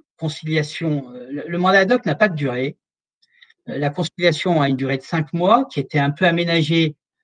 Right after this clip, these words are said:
euh, pendant la période de confinement, parce que, euh, on peut dépasser pendant la période de confinement, euh, ça fait partie de, de l'ordonnance du vingt-sept mars. Euh, en revanche, la sauvegarde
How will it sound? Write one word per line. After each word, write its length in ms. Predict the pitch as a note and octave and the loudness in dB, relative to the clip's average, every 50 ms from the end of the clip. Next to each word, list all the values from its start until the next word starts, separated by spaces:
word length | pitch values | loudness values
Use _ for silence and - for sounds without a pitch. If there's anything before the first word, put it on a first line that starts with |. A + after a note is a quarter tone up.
| _ _ _ _ _ _ _ - | _ _ _ _ _ _ _ -14
euh, 580 | C#3+ - - - - - - - - - C3 B2+ - - | -12 -10 -10 -10 -10 -12 -12 -12 -10 -8 -8 -6 -2 2
pendant 200 | D#3+ D#3 D#3 D#3 | 6 6 8 8
la 100 | D3 C#3+ | 6 6
période 240 | D3 D#3 D3 D3 | 6 6 6 6
de 60 | C#3 C3+ | 4 2
confinement, 760 | C3 - B2+ - - - C3 C3 C#3 D3+ F3+ A3+ B3+ A#3 - | 2 0 -4 -4 -2 0 2 4 6 6 6 4 2 0 0
parce 160 | - C#3 - | -2 -6 -4
que, 120 | - - D3 | -2 -2 -2
euh, 260 | B2+ B2+ - B2+ B2 A#2 | -2 -2 -2 -4 -4 -2
on 100 | C#3 B2+ | -2 0
peut 160 | - F#3 F3 | 4 4 4
dépasser 480 | D3+ D3+ C#3 D3 C3 - - - C3 B2+ | 6 4 2 2 0 -4 -2 -4 -4 -2
pendant 200 | - B2+ A#2 G#2+ | -4 -6 -8 -8
la 40 | |
période 220 | G#2+ - A#2+ A#2 A2+ | -8 -6 -8 -6 -6
de 60 | A#2+ | -8
confinement, 600 | A2 - A#2 - - - A2+ A2 A2 A#2 C3+ D#3 F#3+ C#3+ | -10 -10 -12 -12 -10 -8 -6 -6 -4 -4 -6 -6 -8 -10
euh, 60 | A2 G#2+ G#2 G#2 G2+ G#2+ A#2 | -12 -14 -16 -18 -20 -20 -20
ça 200 | - - - A#2+ | -16 -12 -12 -10
fait 120 | - - - | -8 -8 -6
partie 400 | - - - - - - C3+ B2 | -6 -8 -8 -8 -6 -6 -6 -6
de, 140 | B2+ G#2+ G#2 A2+ _ _ _ - - - _ _ _ - | -6 -12 -16 -16 _ _ _ -20 -20 -20 _ _ _ -8
de 40 | B2 | -4
l'ordonnance 460 | A#2 A#2 A#2+ A#2 B2 B2+ C3+ C3+ B2 | -4 -2 -2 -2 0 0 0 0 0
du 80 | - - | -4 -8
vingt-sept 360 | B2 A#2 A#2+ - - A#2+ - - | -8 -8 -8 -8 -12 -14 -12 -6
mars. 320 | - C3 D#3 F#3+ G#3+ G#3+ - - - _ _ _ - - - - - - - _ _ - | -2 0 0 0 0 -4 -8 -16 -20 _ _ _ -20 -20 -20 -20 -20 -20 -20 _ _ -14
Euh, 40 | - - | -10 -2
en 180 | - C3+ D3 D3 | 4 4 6 6
revanche, 400 | D#3 D3+ F3+ G#3 B3 B3 A3 - | 8 8 8 8 8 8 6 6
la 120 | F#3+ F3 | 4 4
sauvegarde 840 | D3+ - - F#3+ F3 D3+ D3 E3 E3 F#3 G#3 A#3+ A3+ F#3+ - - | 4 4 0 0 2 4 6 6 6 8 6 6 4 4 2 0